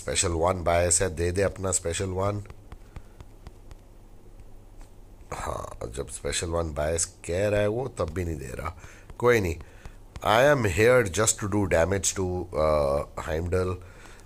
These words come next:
Uh, सीजीआर इसलिए लेकर आया हूँ, वरना ऐसे कोई लोड नहीं है। अनब्लॉकेबल दिया नहीं उसने, तो बच गए हम। ओ हो हो,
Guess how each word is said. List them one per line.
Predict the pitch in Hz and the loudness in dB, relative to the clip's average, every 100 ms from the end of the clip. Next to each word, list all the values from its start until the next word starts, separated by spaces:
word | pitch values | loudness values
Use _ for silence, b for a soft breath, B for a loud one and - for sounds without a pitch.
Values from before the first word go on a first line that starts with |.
| - | -10
Uh, | 85 85 87 | -2 0 0
सीजीआर | - 87 87 95 87 | 0 -2 2 4 4
इसलिए | 82 92 87 | 0 0 -2
लेकर | 78 87 | 0 0
आया | 85 82 | 2 2
हूँ, | 98 | 0
वरना | 90 87 104 | -2 0 0
ऐसे | 98 107 | 0 0
कोई | 110 | -2
लोड | 98 90 98 87 | 0 0 0 0
नहीं | 92 95 | 0 0
है। | 87 107 - - - B B B B B B - - - - - | 0 -2 -6 -20 -20 B B B B B B -20 -20 -20 -12 -2
अनब्लॉकेबल | 95 92 92 - 98 95 | -2 2 0 0 -2 -2
दिया | 87 95 | 2 2
नहीं | 95 92 | 2 0
उसने, | 82 90 98 | 0 -2 -4
तो | 95 90 | -4 -2
बच | 82 76 | -2 -2
गए | 85 90 | 0 0
हम। | 92 98 101 - - - - b b b - - - - - - - - - - - - - - - - | 0 -2 -6 -18 -20 -18 -18 b b b -16 -16 -20 -20 -20 -20 -20 -20 -20 -20 -20 -20 -20 -18 -16 -2
ओ | 95 98 | 2 2
हो | 82 | 2
हो, | 78 80 73 | -2 0 -2